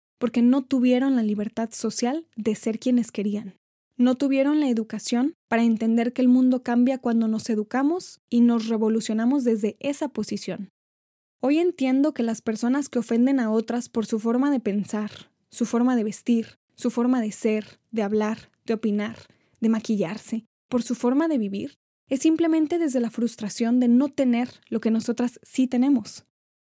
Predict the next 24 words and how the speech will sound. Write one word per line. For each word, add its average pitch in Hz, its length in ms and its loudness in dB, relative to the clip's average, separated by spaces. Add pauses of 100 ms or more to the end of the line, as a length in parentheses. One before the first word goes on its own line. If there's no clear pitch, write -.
(220)
Si 240 260 2
hoy 202 280 0 (100)
las 233 200 -2
nuevas 277 320 2
generaciones 233 640 0
nos 226 200 0
atrevemos 233 520 2
a 277 60 -2
pedir 233 260 0
respeto, 269 600 -6 (400)
a 226 80 -2
exigir 226 480 -2
tolerancia, 226 720 -4 (260)
no 254 100 2
es 285 80 0
porque 302 240 -2
somos 277 260 2
de 285 100 -2
cristal, 240 480 -6 (380)
es 247 120 -2
porque 277 240 -2
a 233 80 2
otras 302 300 -2
generaciones 262 800 0